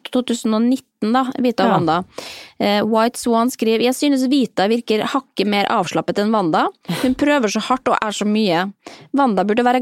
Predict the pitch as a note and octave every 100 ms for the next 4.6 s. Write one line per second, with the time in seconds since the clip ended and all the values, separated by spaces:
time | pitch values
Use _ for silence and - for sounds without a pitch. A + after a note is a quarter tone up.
0 | A3+ G#3 G#3 B3+ B3+ C4 B3+ B3+ - B3+
1 | B3 F#3 F3 G3 E3+ D#3+ F#3 F3 E3 -
2 | D#3+ E3+ F3 - F#3 F#3 - G#3+ A3+ G3
3 | - - G#3+ A3 - - G3 F#3+ F#3+ F#3+
4 | F#3+ F#3+ G3 G#3 C#4